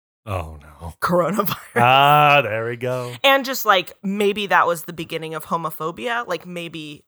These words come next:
Speaker 1: Maybe that's what did
Speaker 2: that
Speaker 1: it.
Speaker 2: was what did it.
Speaker 1: That's, <laughs> that's what
Speaker 2: I am a thousand years old.
Speaker 1: Um, welcome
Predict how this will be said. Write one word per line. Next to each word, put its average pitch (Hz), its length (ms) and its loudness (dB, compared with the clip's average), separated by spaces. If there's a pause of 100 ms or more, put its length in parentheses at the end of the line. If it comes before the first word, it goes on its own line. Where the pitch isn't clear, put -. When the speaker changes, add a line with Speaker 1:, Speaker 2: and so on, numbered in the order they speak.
(120)
Speaker 1:
Maybe 139 220 4
that's 113 260 2
what 110 140 -10
did - 120 0
Speaker 2:
that 208 260 6
Speaker 1:
it. 190 40 -8
Speaker 2:
was 196 180 -8
what 170 160 -6
did 123 180 -10
it. - 140 -14
Speaker 1:
That's, 135 560 2
<laughs> - 40 -20
that's 143 920 0
what 165 120 0
Speaker 2:
I 233 220 4
am 226 400 2 (1120)
a 190 80 -2
thousand 151 440 0
years 101 200 -12
old. - 360 -18
Speaker 1:
Um, 127 580 2
welcome 175 380 0